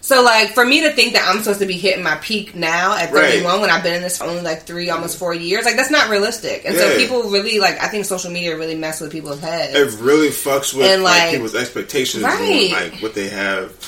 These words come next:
Speaker 2: on people's expectations for, like, what they're,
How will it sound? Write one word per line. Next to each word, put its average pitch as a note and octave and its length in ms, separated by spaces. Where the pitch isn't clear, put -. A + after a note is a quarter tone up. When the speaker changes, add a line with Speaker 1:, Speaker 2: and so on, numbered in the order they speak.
Speaker 2:
on B2+ 160
people's C3+ 260
expectations A#2 680
for, A2 200
like, F#2+ 240
what G2 160
they're, G2 300